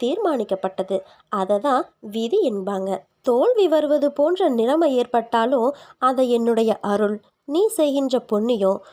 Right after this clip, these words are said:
போன்றவற்றின் பலன் ஆகியவற்றின் பலத்தால அதை தவிர்த்திட முடியும். இதைத்தான் விதியை மாற்றுவது என்பாங்க. உனக்கு இந்த விதியை மாற்றும் இயல்பு எனது அருளால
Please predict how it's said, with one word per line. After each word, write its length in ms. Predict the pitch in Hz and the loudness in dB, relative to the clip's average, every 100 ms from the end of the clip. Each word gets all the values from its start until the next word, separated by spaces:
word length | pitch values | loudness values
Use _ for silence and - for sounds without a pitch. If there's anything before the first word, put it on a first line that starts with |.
| - - | -18 0
போன்றவற்றின் 760 | 294 349 349 285 277 247 214 - | 0 2 2 2 0 -2 -2 -4
பலன் 420 | 196 262 226 233 _ _ | 0 0 -2 -6 _ _
ஆகியவற்றின் 800 | - 247 339 330 294 269 - 220 180 | -2 0 2 2 2 0 -2 -4 -4
பலத்தால 640 | 202 247 254 247 262 214 269 - - | -2 -2 0 0 2 0 -2 -8 -2
அதை 260 | 247 214 190 | 0 0 0
தவிர்த்திட 520 | 202 247 - 214 190 | 0 0 -2 -2 -2
முடியும். 340 | 190 190 190 - - - | -4 -4 -4 -4 -12 -16
இதைத்தான் 600 | - 247 233 233 269 262 - - | -8 -2 -2 0 0 -2 -8 -14
விதியை 500 | 226 254 381 349 247 | -6 -2 2 2 2
மாற்றுவது 640 | 196 226 - 294 226 208 | 0 -2 0 0 0 0
என்பாங்க. 500 | 196 190 190 190 185 - _ _ | -2 -4 -4 -4 -6 -10 _ _
உனக்கு 380 | 302 339 339 311 | -2 0 0 -2
இந்த 240 | 302 277 | 0 0
விதியை 440 | 202 214 370 427 294 | -2 -2 0 2 2
மாற்றும் 480 | 247 254 - 294 | 0 -2 0 -2
இயல்பு 480 | 240 240 233 208 202 - _ | 0 -2 0 -2 -2 -6 _
எனது 380 | 262 277 269 240 180 | -2 0 0 -2 -2
அருளால 600 | 180 269 285 254 302 | -2 0 2 2 2